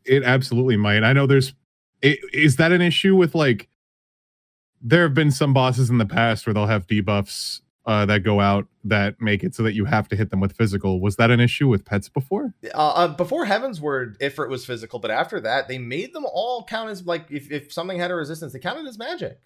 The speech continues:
Speaker 2: So it's weird for them to put that wording in there.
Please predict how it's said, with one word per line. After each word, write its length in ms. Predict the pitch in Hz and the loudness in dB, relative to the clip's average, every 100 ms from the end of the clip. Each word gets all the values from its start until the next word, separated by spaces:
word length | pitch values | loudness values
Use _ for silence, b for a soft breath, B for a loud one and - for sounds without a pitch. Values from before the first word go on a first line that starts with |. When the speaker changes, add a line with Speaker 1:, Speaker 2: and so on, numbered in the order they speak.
| _ | _
Speaker 2:
So 180 | - 139 | -8 -8
it's 120 | 135 | -6
weird 360 | 127 156 196 196 | -8 -8 -8 -8
for 60 | 190 | -8
them 140 | 180 | -8
to 60 | 165 | -8
put 220 | 165 160 | -8 -8
that 180 | 143 127 | -8 -6
wording 320 | 156 202 143 | -8 -10 -12
in 100 | 107 | -12
there. 340 | 95 90 85 | -12 -12 -14